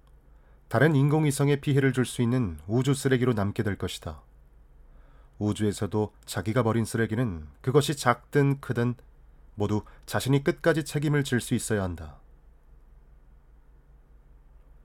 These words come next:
공유지의 비극. 길을 가다가 화장실이 급해서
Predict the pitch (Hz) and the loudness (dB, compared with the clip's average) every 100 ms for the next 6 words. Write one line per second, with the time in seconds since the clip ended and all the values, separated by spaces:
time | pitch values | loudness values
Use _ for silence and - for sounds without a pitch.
0 | - - - - - - - - - 127 | -20 -20 -20 -20 -20 -20 -20 -20 -2 4
1 | 139 151 - 139 139 - 107 101 - - | 4 4 4 4 4 0 -6 -6 -8 -20
2 | - - - - - - - - - - | -20 -20 -20 -20 -20 -20 -20 -20 -20 -20
3 | - - - - - - - - - - | -20 -20 -20 -20 -20 -20 -20 -20 -20 -20
4 | _ - - - 151 170 165 160 160 156 | _ -20 -12 4 6 8 6 6 4 2
5 | 160 175 156 151 131 - 113 131 127 | 2 2 0 0 0 0 0 2 0